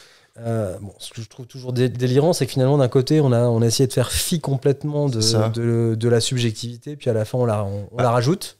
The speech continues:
Speaker 2: elle pète, en fait. On a tellement voulu, euh, rendre ça objectif qu'au final, ça pète sur un dernier détail. Où, euh,
Speaker 1: En fait,
Speaker 2: non,
Speaker 1: le truc, c'est
Speaker 2: finalement, non,
Speaker 1: que,
Speaker 2: quoi.
Speaker 1: en définitive, monter une équipe, c'est du management, hein. De toute façon,
Speaker 2: Ouais.
Speaker 1: recruter, c'est
Speaker 2: Mhm.
Speaker 1: manager. Et, euh, le recrutement, euh, enfin, manager, euh,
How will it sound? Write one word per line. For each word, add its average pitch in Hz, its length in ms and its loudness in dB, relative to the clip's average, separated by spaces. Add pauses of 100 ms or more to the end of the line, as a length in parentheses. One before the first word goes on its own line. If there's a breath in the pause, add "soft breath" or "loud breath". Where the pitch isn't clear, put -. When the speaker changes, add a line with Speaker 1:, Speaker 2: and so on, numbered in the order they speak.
(140)
Speaker 2:
elle 104 180 -2
pète, 160 260 -2
en 110 40 -4
fait. 107 220 -6
On 98 60 -4
a 101 100 0
tellement 131 340 2
voulu, 123 500 4 (140)
euh, 104 180 0
rendre 104 300 -2
ça 113 360 2
objectif 113 640 0
qu'au - 120 -2
final, 113 260 -2
ça 92 180 -2
pète 117 280 -4
sur - 180 -2
un 92 80 -4
dernier 95 240 -4
détail. 110 380 -2
Où, 95 100 -2
euh, 92 100 -4 (100)
Speaker 1:
En 117 100 0
fait, 113 160 4
Speaker 2:
non, 110 80 0
Speaker 1:
le 110 60 0
truc, 104 200 0
c'est 107 140 2
Speaker 2:
finalement, 107 100 2
non, 127 200 4
Speaker 1:
que, - 20 -2
Speaker 2:
quoi. - 320 -12
Speaker 1:
en - 20 -6
définitive, 127 600 0
monter 123 260 2
une 120 80 2
équipe, 123 280 -2
c'est - 140 -12
du 104 80 -16
management, 107 500 -6
hein. 110 120 0
De - 40 -8
toute 123 80 -2
façon, 117 140 4
Speaker 2:
Ouais. 113 60 2
Speaker 1:
recruter, 123 400 0
c'est 127 100 -4
Speaker 2:
Mhm. 117 80 2
Speaker 1:
manager. 117 400 2 (480 loud breath)
Et, 123 240 -10
euh, 113 140 -12 (180)
le 117 140 -14
recrutement, 135 800 -2
euh, 104 320 -14
enfin, 107 140 -8
manager, 123 760 2
euh, 117 160 -8